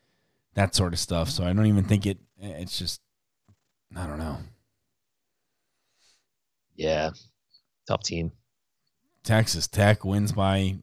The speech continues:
Speaker 1: six, had them by seven and a half. They were way up, and then they were losing at one point.
Speaker 2: Wisconsin had them on the money line. They lose their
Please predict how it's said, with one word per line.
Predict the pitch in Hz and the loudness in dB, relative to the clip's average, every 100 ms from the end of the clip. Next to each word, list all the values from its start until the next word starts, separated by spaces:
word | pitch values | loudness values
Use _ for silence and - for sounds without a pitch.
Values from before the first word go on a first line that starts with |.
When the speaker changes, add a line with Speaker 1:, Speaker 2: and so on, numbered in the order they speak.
| _ _ _ _ _ | _ _ _ _ _
Speaker 1:
six, | - - 107 107 - - - _ _ _ | -6 2 2 2 -2 -4 -8 _ _ _
had | - 104 98 | -4 0 2
them | 98 104 98 | 2 2 2
by | 92 | -2
seven | - 110 107 107 | 0 0 2 2
and | 95 | 2
a | 90 | 2
half. | 101 101 104 - | 2 2 2 2
They | 107 101 104 90 _ _ _ _ _ | 0 0 -4 -16 _ _ _ _ _
were | 107 107 | -16 -12
way | 107 120 127 123 | -6 -2 0 4
up, | 123 123 120 | 6 8 6
and | 113 | 4
then | 113 | 4
they | 110 | 4
were | 101 98 - _ | 2 -2 -6 _
losing | 110 135 143 127 123 | 2 6 6 4 0
at | 120 | 0
one | 117 117 | 0 -2
point. | 113 113 107 107 107 _ _ _ _ _ _ _ _ _ _ _ _ _ _ _ _ _ _ _ _ _ _ _ _ _ _ _ | -2 -4 -4 -6 -10 _ _ _ _ _ _ _ _ _ _ _ _ _ _ _ _ _ _ _ _ _ _ _ _ _ _ _
Speaker 2:
Wisconsin | - - - 107 117 110 120 117 113 110 98 _ _ _ _ _ _ _ _ _ _ _ | -4 -2 4 6 6 6 4 4 4 2 -2 _ _ _ _ _ _ _ _ _ _ _
had | - 127 113 | -2 -2 2
them | 101 110 | 4 8
on | 110 101 | 8 6
the | |
money | 87 87 95 98 | 2 2 2 4
line. | 98 101 101 101 98 | 6 6 6 4 2
They | 87 | 0
lose | 85 87 101 104 104 92 | 0 0 4 6 6 6
their | 98 90 85 | 4 4 2